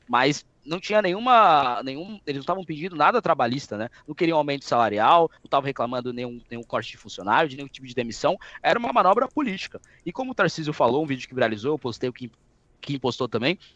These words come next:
tudo bem, ah, os metroviários, a galera do psol, tudo bem vocês serem contra a privatização. É,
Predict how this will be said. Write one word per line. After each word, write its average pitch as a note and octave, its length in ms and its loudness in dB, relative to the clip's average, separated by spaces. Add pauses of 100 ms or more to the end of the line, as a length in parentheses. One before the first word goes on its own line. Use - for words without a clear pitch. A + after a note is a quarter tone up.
(140)
tudo C4 200 0
bem, F#3 360 4 (140)
ah, A#2 540 2
os A#2 440 -8
metroviários, A#2 1040 0
a A2+ 100 -2
galera A2+ 300 0
do A2 80 -10
psol, A#2 400 -4
tudo C3 180 -8
bem A3 140 2
vocês G3 240 0
serem C3+ 180 -2
contra A#2+ 220 -8
a - 20 -6
privatização. G2+ 640 -4 (360)
É, G2 500 4